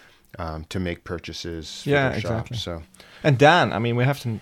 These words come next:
Speaker 2: not to forget Dan. They had a big, big booth out there, probably the biggest booth. Um,
Speaker 1: They did, and Dan's important to us for a couple of reasons, right? One, because they have the first aid program that we're looking at, and
Speaker 2: Mm.
Speaker 1: also because,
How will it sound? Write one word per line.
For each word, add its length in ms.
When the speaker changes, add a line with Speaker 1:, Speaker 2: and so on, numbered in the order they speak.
Speaker 2:
not 220
to 80
forget 320
Dan. 240
They 120
had 160
a 60
big, 320
big 280
booth 260
out 160
there, 180
probably 340
the 100
biggest 560
booth. 340
Um, 460
Speaker 1:
They 140
did, 240
and 100
Dan's 320
important 380
to 100
us 160
for 140
a 20
couple 320
of 120
reasons, 360
right? 200
One, 200
because 320
they 80
have 160
the 80
first 300
aid 180
program 520
that 120
we're 100
looking 360
at, 260
and 180
Speaker 2:
Mm. 60
Speaker 1:
also 260
because, 540